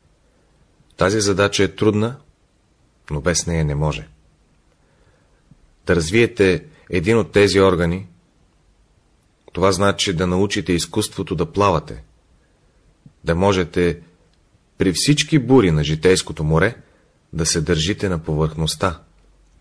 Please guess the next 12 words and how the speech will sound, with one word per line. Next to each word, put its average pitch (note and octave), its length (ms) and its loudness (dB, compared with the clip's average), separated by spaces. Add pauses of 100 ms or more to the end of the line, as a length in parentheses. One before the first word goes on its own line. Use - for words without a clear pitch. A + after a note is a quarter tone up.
да D#2 140 -4
не D#2+ 140 0
потънете. D#2+ 560 -4 (3500)
Ако F#2 200 -2
използвате A2+ 580 4
сегашните F2+ 580 0
условия F2 480 2
разумно, E2 580 -2 (1080)
очаква F2+ 460 -2
ви E2 120 -2
светло E2+ 420 -2
бъдеще. D#2 520 -4